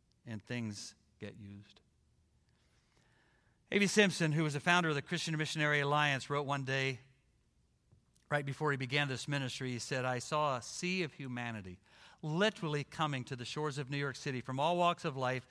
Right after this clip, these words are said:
and all countries and all nations and all backgrounds. And I just simply wanted to invite them to find the Jesus that I found. So I started to invite them to our church, only to find that these really nice religious people got upset because they didn't want their church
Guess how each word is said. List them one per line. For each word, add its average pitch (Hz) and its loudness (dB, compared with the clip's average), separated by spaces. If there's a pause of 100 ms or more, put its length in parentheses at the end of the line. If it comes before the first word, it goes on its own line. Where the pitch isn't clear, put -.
(320)
and 156 2
all 208 8
countries 185 0
and 160 0
all 160 4
nations 156 0
and 143 -2
all 143 2
backgrounds. 131 0 (260)
And 180 6
I 175 8
just 214 4
simply 214 2
wanted 190 4
to 185 0
invite 170 4
them 180 0
to 160 0
find 165 2
the 156 0
Jesus 151 0
that 143 0
I 139 4
found. 202 2 (200)
So 214 2
I 202 6
started 247 4
to 220 2
invite 196 4
them 208 0
to 196 0
our 185 4
church, 233 0 (120)
only 254 -2
to 220 -2
find 220 0 (300)
that 180 -2
these 196 0
really 277 2
nice 226 4
religious 208 0
people 226 -4
got 202 4
upset 262 2
because 185 -2
they 185 0
didn't 208 -2
want 208 -2
their 214 -4
church 208 -6